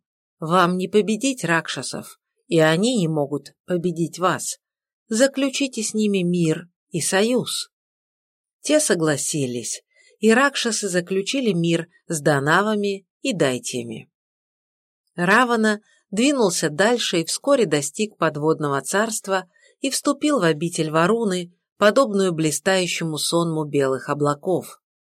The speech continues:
Стражи обители выступили против Раваны, заградив ему дорогу, но он разметал их, убил сопротивлявшихся и сказал уцелевшим: «Ступайте к своему владыке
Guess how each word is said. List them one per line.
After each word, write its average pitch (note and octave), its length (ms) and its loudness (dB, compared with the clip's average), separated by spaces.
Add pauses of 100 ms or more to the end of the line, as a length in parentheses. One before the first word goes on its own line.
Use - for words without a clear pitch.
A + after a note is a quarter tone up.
(640)
Стражи C#3+ 520 -2
обители G3 640 0 (260)
выступили B3+ 580 0
против F3 500 -2
Раваны, C#3+ 640 0 (260)
заградив F3+ 600 2
ему E3 260 -2
дорогу, F#3 640 -2 (320)
но B3 200 2
он A#3 120 2
разметал G#3+ 640 2
их, - 240 -8 (240)
убил A3 320 2
сопротивлявшихся G3 1200 -2 (260)
и C#4 80 -4
сказал E3+ 720 0
уцелевшим: G#3 920 -2 (800)
«Ступайте C#4+ 640 0
к - 40 -8
своему A3+ 380 2
владыке A3 720 -2